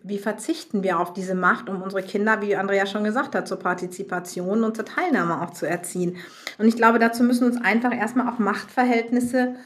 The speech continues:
bewusst sein. Also es ist so, in der Familie können wir zumindest eine Zeit lang, irgendwann <laughs> kommen die Kinder in ein Alter, da heißt es ja auch immer so schön der Spruch, „Wenn Erziehen nicht mehr geht“, da werden unsere Machtverhältnisse auch nicht mehr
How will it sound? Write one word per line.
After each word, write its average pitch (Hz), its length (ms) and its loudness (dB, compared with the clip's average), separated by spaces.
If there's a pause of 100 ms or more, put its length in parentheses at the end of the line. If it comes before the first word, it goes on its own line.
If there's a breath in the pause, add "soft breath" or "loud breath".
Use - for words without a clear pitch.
(180 loud breath)
bewusst 226 500 2
sein. 151 300 -4 (320 loud breath)
Also 196 180 4
es 190 140 2
ist 190 320 -2
so, 254 100 2
in 233 140 8
der 214 100 6
Familie 226 760 4 (400 loud breath)
können 247 380 10
wir 214 320 4
zumindest 240 560 4
eine 240 260 6
Zeit 359 420 0
lang, 190 220 2
irgendwann 247 420 2
<laughs> - 20 -2
kommen - 240 -4 (100)
die - 60 -10
Kinder 220 340 4
in 214 80 4
ein 196 200 4
Alter, 214 340 2
da 202 100 2
heißt 202 220 2
es - 40 -14
ja 196 120 4
auch - 40 -10
immer 202 160 2
so 202 160 0
schön 220 220 4
der 202 120 2
Spruch, 240 320 0
„Wenn 208 140 2
Erziehen 202 500 2
nicht 202 240 -2
mehr 180 160 0
geht“, 208 340 -2 (320 loud breath)
da 202 100 -2
werden 208 200 2
unsere 208 220 0
Machtverhältnisse 202 920 2
auch 185 80 -2
nicht 208 260 -2
mehr 175 260 -2